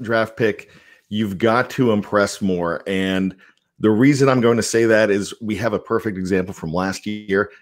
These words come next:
Ulysses Gilbert the third. He came in, a lot of people predicted that he would be lucky to make the roster. He would be lucky to make the practice squad.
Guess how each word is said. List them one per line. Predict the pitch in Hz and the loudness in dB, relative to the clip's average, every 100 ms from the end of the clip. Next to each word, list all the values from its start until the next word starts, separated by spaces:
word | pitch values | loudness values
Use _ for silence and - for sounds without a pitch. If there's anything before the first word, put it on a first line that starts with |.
| _ | _
Ulysses | 95 98 - 95 | 0 0 -2 -4
Gilbert | - 92 92 - | -2 0 0 -4
the | |
third. | - 85 73 67 _ _ _ _ - | -8 -6 -6 -8 _ _ _ _ -10
He | - 123 120 - | 0 2 0 -4
came | - 123 117 | -4 0 2
in, | 110 107 - | 2 0 0
a | 104 | 0
lot | 101 98 104 120 | 2 4 4 4
of | 117 98 | 2 0
people | 117 - 107 98 | -4 -2 0 -2
predicted | 95 110 101 107 117 - 90 87 - _ _ _ _ | -2 -4 -2 0 0 0 -2 -4 -12 _ _ _ _
that | 104 98 | -2 -2
he | - 113 104 | -2 -4 0
would | 101 98 95 - _ _ _ 101 | 2 2 0 -8 _ _ _ -10
be | 92 104 | -4 0
lucky | 104 101 113 - 123 | 0 2 0 0 -4
to | 117 120 | 0 0
make | 104 98 98 - - _ _ _ _ _ _ - | 2 2 0 -6 -20 _ _ _ _ _ _ 0
the | 98 | 2
roster. | 92 101 117 - 131 | 4 4 2 2 0
He | 107 | 2
would | 95 87 87 92 | 0 -2 -8 -4
be | 110 101 | 0 0
lucky | 101 110 - | 2 0 -2
to | 110 | -4
make | 98 101 | -2 -2
the | - | -6
practice | - 82 98 - 127 | -8 -4 -4 -4 -6
squad. | - 131 135 147 | -2 0 2 0